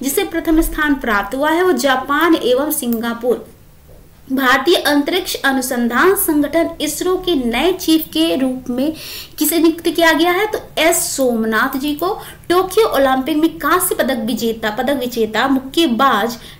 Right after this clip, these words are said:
लवलीना बोर-, बोरगोहेन को जिस राज्य सरकार ने डीएसपी पद पर नियुक्त किया है, वो है आपके असम। जल संरक्षण प्रयासों में जल शक्ति मंत्रालय की तरफ से जिस राज्य को प्रथम स्थान प्राप्त हुआ है, वो है आपके उत्तर प्रदेश।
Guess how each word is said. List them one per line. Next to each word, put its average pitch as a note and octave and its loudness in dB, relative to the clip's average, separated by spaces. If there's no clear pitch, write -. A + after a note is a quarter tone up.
लवलीना E4+ 4
बोर-, C#4+ 2
बोरगोहेन C#4 2
को D4 0
जिस D4+ -4
राज्य C4+ 0
सरकार B3 -4
ने C4+ 0
डीएसपी B3+ 0
पद B3+ -2
पर B3 0
नियुक्त A#3+ -2
किया G#3+ -2
है, A#3+ -4
वो C#4 0
है C#4+ -6
आपके G#3+ -8
असम। A3+ -4
जल G4 4
संरक्षण E4+ 4
प्रयासों D4 2
में D4+ 2
जल F4+ 2
शक्ति E4 -2
मंत्रालय B3 2
की - -6
तरफ G#3 -4
से A#3 -4
जिस D4 -2
राज्य C4+ -2
को A4 0
प्रथम D#4 -2
स्थान G#3+ -4
प्राप्त G3+ -4
हुआ B3 -2
है, D#4 0
वो C#4 -2
है D4+ -6
आपके - -8
उत्तर - -6
प्रदेश। A3 -2